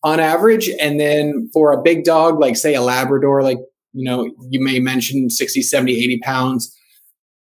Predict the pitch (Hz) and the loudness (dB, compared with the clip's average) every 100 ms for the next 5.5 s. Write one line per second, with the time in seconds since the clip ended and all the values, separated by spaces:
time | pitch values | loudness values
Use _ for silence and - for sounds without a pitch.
0 | _ _ 135 135 127 151 131 127 127 117 | _ _ 0 0 2 0 0 2 0 0
1 | 117 - 131 123 123 120 117 117 - 120 | -6 -4 -4 -2 -2 0 -2 -4 -2 0
2 | 120 156 170 185 185 - - _ 127 127 | 0 2 2 2 2 -2 -10 _ -4 0
3 | 127 127 123 127 - 135 123 117 - 131 | 0 0 -2 -2 0 2 2 0 -2 0
4 | 131 139 131 123 127 131 120 117 123 123 | 4 4 4 2 2 2 2 2 2 2
5 | 123 123 120 - | 2 2 -2 -6